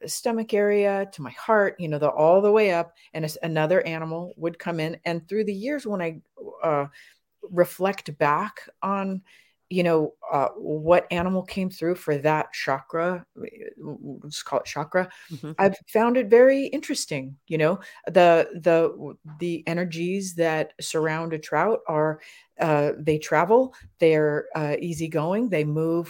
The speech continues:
Speaker 1: from one space to another very fluidly and very easily and that
Speaker 2: Mm-hmm.
Speaker 1: kind of thing. And the,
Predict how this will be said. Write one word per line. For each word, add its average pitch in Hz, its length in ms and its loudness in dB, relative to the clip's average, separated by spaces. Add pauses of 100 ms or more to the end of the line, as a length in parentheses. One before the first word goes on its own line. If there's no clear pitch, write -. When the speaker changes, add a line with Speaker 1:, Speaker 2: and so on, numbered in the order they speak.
(100)
Speaker 1:
from 160 460 -4
one 160 460 -4
space 185 380 -2
to - 140 -10
another 160 320 0
very 160 300 2
fluidly 175 520 0
and 180 120 -4
very 147 200 0
easily 175 480 -4
and 156 160 -4
that 143 120 -6
Speaker 2:
Mm-hmm. 147 80 -12
Speaker 1:
kind 175 120 -6
of - 100 -14
thing. 196 220 -6 (440)
And 185 260 2 (420)
the, 160 400 2